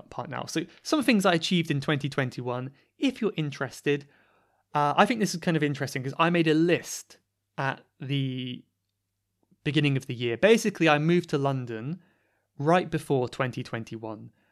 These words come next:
and I made a list of things I wanted to do. And I've actually been able to tick off quite a few of them,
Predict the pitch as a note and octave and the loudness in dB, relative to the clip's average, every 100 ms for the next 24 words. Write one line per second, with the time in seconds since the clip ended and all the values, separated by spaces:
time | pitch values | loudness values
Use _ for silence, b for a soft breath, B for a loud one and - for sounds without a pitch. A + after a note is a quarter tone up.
0 | _ C3 C3+ C#3+ C#3 C#3+ E3 E3 - - | _ -6 -2 2 2 4 2 0 -12 -18
1 | _ _ - - D3 C#3 C3+ A#2+ B2 A2 | _ _ -14 -4 -2 0 0 -2 -4 -8
2 | A2 A2+ - C#3 A#2 - - _ _ _ | -14 -10 -4 -2 -2 -8 -16 _ _ _
3 | _ _ _ C#3+ C3+ C3+ - _ _ - | _ _ _ -4 -2 -4 -10 _ _ -6
4 | A#3+ D#4 D4+ A3+ G#3+ - - A3+ A3+ D#3 | -4 -2 -2 0 -2 -6 -8 -2 0 0
5 | - G3 E3+ - G#3+ D3 A#2+ G#2+ B2 | -2 -6 -6 -6 -4 -4 -6 -10 -14